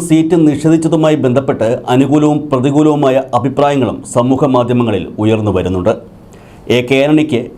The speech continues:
കേരളത്തിൽ ലഭിക്കുന്ന പിന്തുണ മകനില്ലെന്ന് തുറന്നു പറയുന്ന പി സിയെ ബി ജെ പിയിൽ തന്നെ ഒരു വലിയ വിഭാഗത്തിന് ഇഷ്ടമാണെന്നുള്ള കാര്യം കണ്ടില്ലെന്ന് നടിക്കാനും ബി ജെ പിക്ക് കഴിയില്ലെന്നുള്ളതാണ് വസ്തുത. പി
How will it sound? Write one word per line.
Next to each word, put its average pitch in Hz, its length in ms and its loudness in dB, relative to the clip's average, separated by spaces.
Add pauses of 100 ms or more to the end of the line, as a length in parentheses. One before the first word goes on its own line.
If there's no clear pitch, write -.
(340)
കേരളത്തിൽ 165 440 2
ലഭിക്കുന്ന 156 320 2 (100)
പിന്തുണ 156 300 2 (140)
മകനില്ലെന്ന് 147 440 2 (100)
തുറന്നു 143 320 2
പറയുന്ന 135 260 2 (100)
പി 127 160 -2
സിയെ 113 200 0 (200)
ബി 123 80 4 (100)
ജെ 143 140 2
പിയിൽ 135 160 -4
തന്നെ 123 200 2 (200)
ഒരു 117 180 2
വലിയ 120 200 2 (100)
വിഭാഗത്തിന് 120 520 0 (160)
ഇഷ്ടമാണെന്നുള്ള 127 640 0
കാര്യം 98 240 -2 (220)
കണ്ടില്ലെന്ന് 120 440 0
നടിക്കാനും 107 400 -2 (300)
ബി 113 160 2
ജെ 113 140 2
പിക്ക് 110 180 -6 (100)
കഴിയില്ലെന്നുള്ളതാണ് 110 800 0 (180)
വസ്തുത. 92 260 -4 (1900)
പി 190 100 2